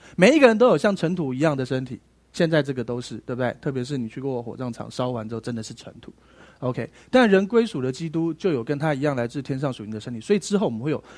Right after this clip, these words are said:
荣耀的身体。简单说，如果你觉得你现在身体长这样，<laughs> 大家有看到吗？就是你觉得你有很大的梦想，你有很大的愿望，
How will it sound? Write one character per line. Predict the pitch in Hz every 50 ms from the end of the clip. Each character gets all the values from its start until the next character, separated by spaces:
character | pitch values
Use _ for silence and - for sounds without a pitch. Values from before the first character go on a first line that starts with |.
| - - _
荣 | - 147 135 127 139 151
耀 | 165 202 170 127 117
的 | 113 110
身 | - - 127 117 120 123
体。 | - - - _ _ _ - - - _
简 | - 185
单 | 220 294 311
说， | 269 294 302
如 | 269 202 262
果 | 285
你 | 214 165
觉 | 151 190
得 | 180
你 | 139
现 | 156 190
在 | 170
身 | 156 170
体 | 160 139
长 | - 95 101
这 | 120 139
样， | 135 110 - _ _ _ _ - _ _ _ - -
<laughs> | - - - - - - - - - - - - - - - -
大 | -
家 |
有 | 175 156
看 | 147 180
到 | 180 170 165
吗？ | 156 147
就 | 151 202 240
是 | 294
你 | 269 233
觉 | 185 220 226
得 | 277 311 269 - - - 233
你 | - 254
有 | 311 330 302
很 | 247 208
大 | 180 269 277 262
的 | 233
梦 | 269 285 226 196
想， | 185 - 208 170 131 - - -
你 | - 254
有 | 311 359
很 | 285 247 233 208
大 | 196 320 285
的 | 233 220
愿 | 247 320 254 233
望， | 233 277 277 180